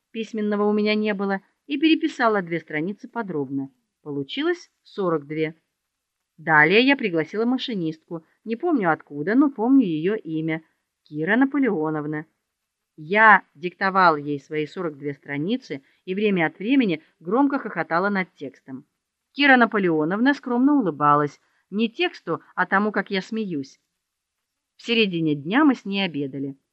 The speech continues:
Обед я называла крестьянский завтрак. Картошка, зелёный горошек, кусочки колбасы,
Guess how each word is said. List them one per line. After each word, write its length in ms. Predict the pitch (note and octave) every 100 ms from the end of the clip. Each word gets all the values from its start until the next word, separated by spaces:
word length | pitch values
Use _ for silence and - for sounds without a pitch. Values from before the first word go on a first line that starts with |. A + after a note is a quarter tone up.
| _
Обед 360 | F#3 F#3 D4+ D#4+
я 80 | G#3+
называла 580 | F#3 E3+ D#3+ D#3 C#3+ C#3 _ -
крестьянский 640 | A#3+ - B3 A3+ - B3
завтрак. 440 | G#3+ D3 - C#3 _ _ _ _ _ _ _ _ _ _ _
Картошка, 760 | - F#3+ - A#3 D#4 F#4+ D#4+ A#3
зелёный 380 | G#3 G3 F3
горошек, 580 | D3+ D3+ F#3 C#4 C4 A#3
кусочки 400 | F3+ E3+ E3+ -
колбасы, 680 | C#3 D3 C#3 C#3+ - A#3+ C4+